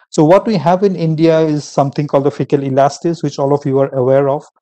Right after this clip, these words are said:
But again, this is a very fallacious test, and the results should not be taken very seriously, except under specific circumstances. Uh, because, uh, th-, this, uh, has a tendency to be highly false positive in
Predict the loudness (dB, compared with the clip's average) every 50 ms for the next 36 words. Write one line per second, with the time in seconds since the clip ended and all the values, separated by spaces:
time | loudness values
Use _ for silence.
0 | _ _ _ _ _ -2 0 2 2 2 4 4 2 2 2 0 0 0 0 0
1 | 0 2 2 2 0 0 -2 -2 -2 0 0 -2 -2 -2 -2 -2 -2 -2 -2 -2
2 | -2 0 0 -2 -4 -2 -2 -2 -2 0 0 0 2 2 2 2 2 0 -2 -2
3 | -2 0 0 0 0 0 0 -2 -2 -4 -2 -2 -4 -4 -4 -4 -6 -2 0 2
4 | 2 2 2 0 0 -2 -2 0 0 0 -2 -2 -4 -8 -8 -8 -8 _ _ _
5 | -20 -20 _ _ _ _ _ _ _ _ _ _ _ -2 -2 -2 0 0 0 0
6 | 0 0 0 0 -2 -2 -2 -4 -4 -4 -4 -6 -6 -8 -8 -4 -4 -4 -2 0
7 | -2 -2 -2 -4 -6 -6 -6 -6 -6 _ -14 -14 -12 -12 -12 -14 -16 _ _ _
8 | _ _ _ _ _ _ _ _ _ _ _ _ _ -20 _ _ _ _ -8 -6
9 | -4 -2 0 2 2 2 2 2 2 2 2 2 4 4 2 2 2 0 0 -2
10 | 0 2 2 2 2 0 -2 -2 -2 0 0 0 -2 -2 -2 -2 -2 -4 -4 -6
11 | -4 -2 -2 0 0 -2 0 0 0 0 0 -2 0 0 2 2 0 0 -2 2
12 | 2 2 2 2 -2 -4 -4 -4 -4 -6 -6